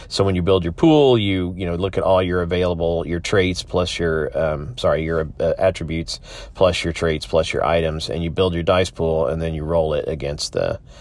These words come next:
um, against the G M. And that's pretty much it. Uh, let's see.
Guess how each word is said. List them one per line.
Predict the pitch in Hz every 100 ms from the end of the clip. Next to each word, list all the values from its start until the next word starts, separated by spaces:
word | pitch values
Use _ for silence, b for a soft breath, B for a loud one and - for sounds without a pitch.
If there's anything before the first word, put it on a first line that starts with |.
| B B
um, | - 64 58
against | - 65 64 -
the | 65
G | 69 71
M. | 62 - -
And | 104
that's | 151 - - -
pretty | - - 160 175 180 180 175
much | 170 170 160 185
it. | 165 - B B B
Uh, | - 113 113 110 110 110
let's | 117 110
see. | - 101 85